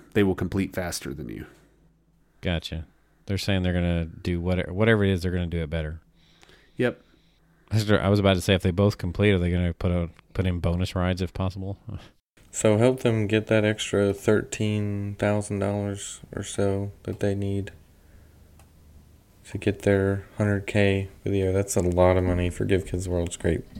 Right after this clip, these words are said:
Speaker 1: In, end of the year, get that tax deduction, right?
Speaker 3: Yeah. There you go. Incentive there. Get that before the end of the year for next year's taxes.
Speaker 1: So
Speaker 2: Cool.
Speaker 1: I will definitely, I'm going to be on a day trip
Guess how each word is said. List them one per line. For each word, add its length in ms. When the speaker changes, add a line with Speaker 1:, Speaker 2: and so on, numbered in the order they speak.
Speaker 1:
In, 240
end 220
of 60
the 100
year, 280
get 180
that 200
tax 300
deduction, 580
right? 240
Speaker 3:
Yeah. 220
There 160
you 140
go. 80
Incentive 540
there. 240
Get 180
that 200
before 280
the 100
end 140
of 60
the 100
year 220
for 120
next 360
year's 400
taxes. 640
Speaker 1:
So 460
Speaker 2:
Cool. 400
Speaker 1:
I 280
will 240
definitely, 760
I'm 240
going 240
to 80
be 320
on 180
a 100
day 320
trip 400